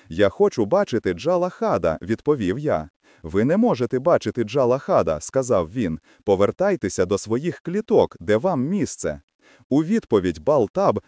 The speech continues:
звалив воїна ударом металевої палиці, яку він ніс. І майже одночасно я вступив у двобій на мечах з іншим. Той хлопець був на диво гарним фехтувальником, але він не міг впоратися з тим,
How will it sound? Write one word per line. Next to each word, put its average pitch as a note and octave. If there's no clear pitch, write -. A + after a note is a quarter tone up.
звалив G#2+
воїна C3+
ударом B2+
металевої D3+
палиці, G#2+
яку F2
він F3+
ніс. D#3
І G#2+
майже A#2+
одночасно G#2+
я C#3
вступив B2
у A2+
двобій F#2
на G2
мечах G#2+
з A2+
іншим. F2+
Той G2+
хлопець A#2+
був C#3+
на G#2
диво B2
гарним F3+
фехтувальником, A2+
але C3+
він G#2+
не G#2
міг D#3+
впоратися A2
з -
тим, F#3+